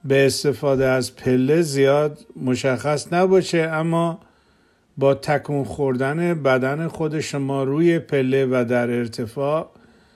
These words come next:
پایه‌های این پله در زمینی که نسبتاً گلی است فرو میره و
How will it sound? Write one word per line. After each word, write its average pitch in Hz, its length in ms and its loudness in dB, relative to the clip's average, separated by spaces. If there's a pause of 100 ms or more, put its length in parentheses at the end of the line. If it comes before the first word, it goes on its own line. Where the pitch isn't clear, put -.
(540)
پایه‌های 151 600 2
این 185 220 2
پله 143 420 0
در 131 280 2
زمینی 127 580 -2
که 143 320 0
نسبتاً 131 680 -4
گلی 123 480 2
است 127 360 -2
فرو 143 320 -8
میره 151 440 -2 (1200)
و 135 320 2